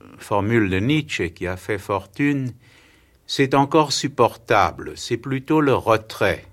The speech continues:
de Dieu qui inquiète immensément. Je voudrais essayer de trouver l'exemple le plus simple. Je crois que la chose,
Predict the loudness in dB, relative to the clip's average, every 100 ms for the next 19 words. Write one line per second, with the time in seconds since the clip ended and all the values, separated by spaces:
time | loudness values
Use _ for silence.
0 | _ -8 -8 -6 -4 -6 -6 _ _ -20
1 | -20 -6 -2 -2 -4 -2 -2 -2 -4 -4
2 | 0 2 0 -2 -4 -6 -10 -16 -20 _
3 | -20 -20 _ _ _ _ _ _ _ _
4 | _ _ -10 0 2 2 -2 _ -6 2
5 | 2 4 4 4 2 4 2 4 0 0
6 | 2 4 2 -4 -4 -4 -2 -4 -6 -10
7 | -10 -2 -2 -2 2 2 4 -2 0 -2
8 | -2 -2 0 2 0 -4